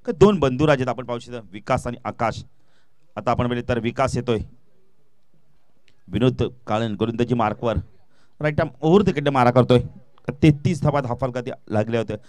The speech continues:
ब-, बत्तीस धावा आणि तेहतीस धावा इथे करायच्या आहेत स्वर्गीय रिची मात्री प्रतिष्ठान देसाई संघाला. बावीस झाले, अकरा धावांची अजून गरज आहे. विनोद गोलंदाजी मार्कवर, स्ट्राईकला विकास. हा चेंडू ऑन साईडला खेळायचा होता, प्रचंड वेग होता यावेळेला फटक्यामध्ये,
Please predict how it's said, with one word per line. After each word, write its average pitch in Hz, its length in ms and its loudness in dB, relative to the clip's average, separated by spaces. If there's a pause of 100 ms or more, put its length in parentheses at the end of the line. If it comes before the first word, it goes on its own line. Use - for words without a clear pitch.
(180)
ब-, 107 140 0
बत्तीस 123 400 -2
धावा 127 160 -2
आणि 127 160 -10
तेहतीस 127 340 -10
धावा 127 180 -4
इथे 131 140 -4
करायच्या 131 400 4
आहेत - 180 0 (880)
स्वर्गीय 113 220 0
रिची 117 220 0
मात्री 120 260 -4
प्रतिष्ठान 110 460 -6
देसाई 107 240 -4
संघाला. 101 320 -8 (420)
बावीस 180 240 -6
झाले, 123 180 -4 (100)
अकरा 127 220 -6
धावांची 123 300 -2
अजून 113 140 -4
गरज 101 160 2
आहे. 95 120 -2
विनोद 127 280 0
गोलंदाजी 123 360 2
मार्कवर, 101 280 -2
स्ट्राईकला 120 340 -6 (400)
विकास. - 380 -4 (1080)
हा 101 60 -8
चेंडू 117 560 6
ऑन 127 220 6
साईडला 139 640 0
खेळायचा 139 400 2
होता, 143 120 -2
प्रचंड 143 420 0
वेग 139 440 0
होता 147 240 0
यावेळेला 147 260 0
फटक्यामध्ये, 147 600 -4